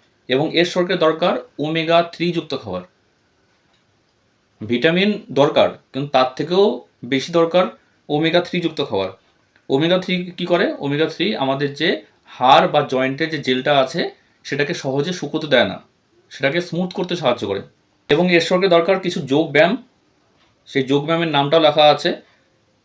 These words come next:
এক নম্বরে আছে হলো সূর্য প্রণাম, এটা YouTube-এ একবার দেখে নেবেন, যোগ মুদ্রা এবং কার্ডিও এক্সারসাইজ। এবং ওয়ার্কআউট করার আগে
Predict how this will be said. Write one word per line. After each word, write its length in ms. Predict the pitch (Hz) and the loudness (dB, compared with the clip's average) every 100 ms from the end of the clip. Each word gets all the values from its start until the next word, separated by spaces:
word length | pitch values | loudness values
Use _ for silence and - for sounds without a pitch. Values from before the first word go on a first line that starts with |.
| _ _ | _ _
এক 200 | 127 139 | -2 0
নম্বরে 220 | 156 170 | 2 6
আছে 200 | 160 156 | 6 4
হলো 120 | 175 | -2
সূর্য 340 | 180 - 151 170 | -2 -4 -2 0
প্রণাম, 340 | 165 165 302 - _ _ _ _ _ _ _ _ _ _ _ _ _ _ _ - | 0 0 -2 -8 _ _ _ _ _ _ _ _ _ _ _ _ _ _ _ -6
এটা 140 | 127 | -2
YouTube-এ 280 | 139 143 151 | 0 0 -2
একবার 160 | 147 139 | -2 -2
দেখে 160 | 151 | -2
নেবেন, 240 | 139 139 202 - _ _ _ _ _ 110 | -2 -4 -6 -12 _ _ _ _ _ -4
যোগ 300 | 120 160 165 | 2 2 2
মুদ্রা 400 | 165 156 196 - _ _ _ _ _ _ _ _ _ - | 0 2 0 -2 _ _ _ _ _ _ _ _ _ 0
এবং 260 | 160 208 | 2 4
কার্ডিও 380 | 165 160 160 185 | 6 6 6 2
এক্সারসাইজ। 460 | 185 - 139 98 95 - _ _ _ _ _ _ _ _ - | 0 -2 -4 -4 -6 -16 _ _ _ _ _ _ _ _ 0
এবং 180 | 143 185 151 | 2 2 6
ওয়ার্কআউট 400 | 156 165 190 185 | 6 8 4 4
করার 260 | 160 175 170 | 4 6 8
আগে 320 | 170 226 | 6 2